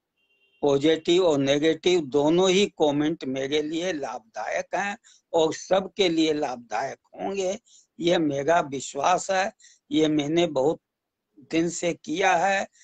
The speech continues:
मेरे युवा टोली के चंद सदस्य इसमें साथ देते हैं, वो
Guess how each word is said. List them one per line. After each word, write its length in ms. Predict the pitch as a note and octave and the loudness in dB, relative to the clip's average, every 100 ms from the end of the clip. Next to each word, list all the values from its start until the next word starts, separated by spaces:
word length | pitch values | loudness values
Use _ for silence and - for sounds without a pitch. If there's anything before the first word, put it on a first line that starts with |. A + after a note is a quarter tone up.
| - _ - | -20 _ -8
मेरे 440 | C#3+ D3 D#3 D3+ C#3+ | 0 2 4 2 0
युवा 240 | D3 E3+ | 0 2
टोली 400 | D#3+ F3+ F3 F3 | 2 0 0 -2
के 280 | F#3 G3 F3+ - | -2 -2 -2 -2
चंद 320 | - F3 E3+ | -2 0 0
सदस्य 720 | D3+ - D3 F#3 F#3+ - - - _ _ _ _ | -2 -4 -4 -2 -2 -4 -10 -12 _ _ _ _
इसमें 380 | D3+ - D#3 C#3+ | -4 0 0 0
साथ 360 | - D3+ E3 | -2 0 0
देते 440 | F3 D#3 F#3 - F#3 | 0 -2 -2 -2 0
हैं, 300 | F3 F#3 F3+ | 2 4 2
वो 460 | E3+ D#3+ F#3+ G3 | 2 0 0 0